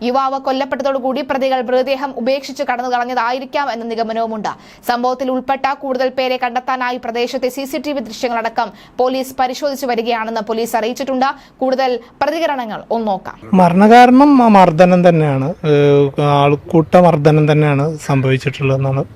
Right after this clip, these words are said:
Speaker 2: പറഞ്ഞത്. ഇത് actually ഇത് ഒരു രണ്ട് മണിക്കൂറോളം ഈ ബോഡി അവിടെ കിടന്നിട്ടുണ്ട് എന്നാണ് പ-,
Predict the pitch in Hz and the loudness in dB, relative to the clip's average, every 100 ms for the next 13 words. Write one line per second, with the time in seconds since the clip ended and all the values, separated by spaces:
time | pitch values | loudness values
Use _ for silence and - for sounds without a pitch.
0 | - 147 123 123 117 123 - - 190 185 | -4 -2 0 -2 -4 -6 -14 0 2 6
1 | 233 233 214 185 170 165 - 202 220 226 | 10 10 10 8 8 4 0 2 4 6
2 | 226 214 208 208 202 180 175 165 175 180 | 8 8 6 4 4 4 6 6 4 6
3 | 220 185 - 190 190 196 202 175 170 160 | 4 4 2 4 6 6 4 2 2 4
4 | 160 175 202 185 165 170 185 - - - | 6 6 8 8 8 6 4 -2 -20 -20
5 | - - 151 151 170 175 175 160 160 151 | -6 2 4 6 4 4 4 4 4 0
6 | 165 - - - 139 135 135 | -4 -8 -4 2 2 2 -4